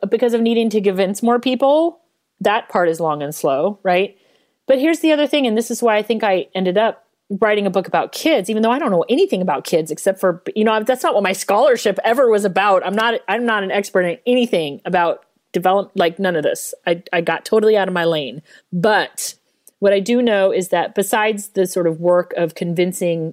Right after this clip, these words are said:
more and more white folks to buy into a different vision of being human,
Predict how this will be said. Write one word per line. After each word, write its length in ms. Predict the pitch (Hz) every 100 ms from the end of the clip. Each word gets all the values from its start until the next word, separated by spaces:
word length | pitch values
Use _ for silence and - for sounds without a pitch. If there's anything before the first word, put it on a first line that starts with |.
| -
more 220 | 175 170
and 120 | 170 170
more 220 | 170 165
white 240 | 165 160
folks 260 | - 160 -
to 100 | -
buy 240 | 160 151 156
into 340 | 156 156 165
a 60 | 156
different 320 | 160 160 156
vision 260 | 156 165
of 100 | 151
being 220 | 151 147 143
human, 500 | 170 156 139 147